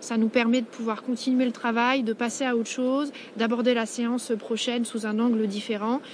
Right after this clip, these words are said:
et puis que le parent sente dans son corps un petit peu ce qui se passe et prenne confiance aussi en notre approche. Donc de toute manière, ce sera utile de procéder de cette façon-là, et c'est pas du temps perdu.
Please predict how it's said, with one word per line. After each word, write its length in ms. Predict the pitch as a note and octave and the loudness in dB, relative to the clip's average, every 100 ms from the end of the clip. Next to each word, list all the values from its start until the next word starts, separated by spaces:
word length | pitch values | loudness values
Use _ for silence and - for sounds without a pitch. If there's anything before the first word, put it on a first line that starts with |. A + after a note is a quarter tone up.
| - - | -16 -2
et 80 | G#3+ | 0
puis 120 | - | 2
que 60 | B3+ | 2
le 80 | A#3+ | 2
parent 260 | G#3+ G#3 | 2 2
sente 260 | B3 C4+ B3 | -2 0 0
dans 120 | A3+ | 0
son 140 | G3+ G#3+ | -2 -6
corps 240 | B3 B3+ | -4 -2
un 80 | A3 | -4
petit 140 | G#3+ | -6
peu 120 | A3 | -6
ce 80 | B3+ | -8
qui 120 | - | -8
se 100 | G#3+ | -8
passe 260 | - C#4 - A3 | -4 -4 -4 -6
et 40 | |
prenne 340 | - - D#4 C#4+ | -4 0 2 2
confiance 500 | C4 A#3 - C4 A#3 | -2 -4 -4 -4 -4
aussi 260 | G#3+ - | -6 -6
en 100 | G#3+ | -6
notre 280 | G3+ G3 - | -6 -6 -8
approche. 380 | G3 E3+ E3+ - - - - | -10 -10 -12 -14 -16 -18 -6
Donc 140 | G3+ | -4
de 100 | G3 | -2
toute 180 | B3 C4+ | -2 -2
manière, 320 | C4 A#3+ B3+ | 0 2 0
ce 140 | - A3+ | -4 -12
sera 380 | - G#3+ G#3+ - | -8 -4 -4 -4
utile 340 | G#3+ - A#3+ | -6 -6 -4
de 80 | G#3+ | -4
procéder 460 | G#3 G#3 - G3 F#3 | -6 -8 -10 -10 -10
de 60 | |
cette 160 | - F#3 | -12 -14
façon-là, 420 | - F#3+ G#3 G3+ | -14 -12 -10 -8
et 20 | |
c'est 140 | G3+ G#3 | -8 -8
pas 140 | G#3 | -6
du 80 | G3+ | -6
temps 140 | G3+ G3 | -8 -10
perdu. 260 | F#3+ F3+ | -10 -12